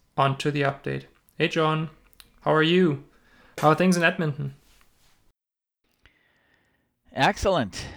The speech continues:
Speaker 2: I mean, other than we're all living it, uh, in, in our own homes. <laughs>
Speaker 1: I know, it's nuts. When we met for the first time, you were looking for a way to detect E. coli in food. I, I believe that was in two thousand twelve. Since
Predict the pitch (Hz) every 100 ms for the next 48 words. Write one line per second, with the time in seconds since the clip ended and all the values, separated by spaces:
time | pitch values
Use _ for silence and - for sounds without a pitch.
0 | - 147 123 135 135 151 151 151 139 143
1 | 151 147 156 151 143 - 147 135 131 120
2 | 110 - - 135 135 - _ 139 147 139
3 | 143 147 147 180 110 104 107 - - -
4 | 180 - _ _ _ _ _ _ _ _
5 | _ _ _ 175 165 165 156 156 151 151
6 | - - - _ - 156 175 202 202 202
7 | 185 156 175 180 - 160 156 156 156 170
8 | 180 190 185 170 156 147 156 156 151 -
9 | 151 - 147 - - 156 156 147 139 139
10 | 135 - 143 139 - - - - - -
11 | _ - - - - 175 202 202 180 175
12 | 165 - 160 - 156 156 151 156 - -
13 | - 147 147 151 151 151 - - 160 156
14 | - -